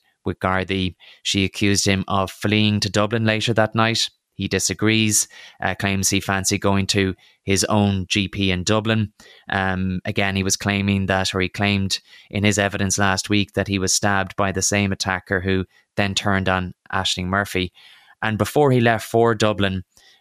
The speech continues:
um, Ms Lawler told the jury that he got his family to burn his clothes. At this stage, she said it becomes farcical that the jury has been told this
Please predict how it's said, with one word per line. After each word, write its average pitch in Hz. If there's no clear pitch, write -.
um, 95
Ms 107
Lawler 104
told 101
the 95
jury 101
that 95
he 101
got 98
his 98
family 104
to -
burn 98
his 90
clothes. 95
At 107
this 147
stage, 90
she 113
said 107
it 95
becomes 101
farcical 98
that 98
the 101
jury 139
has 123
been 117
told 107
this -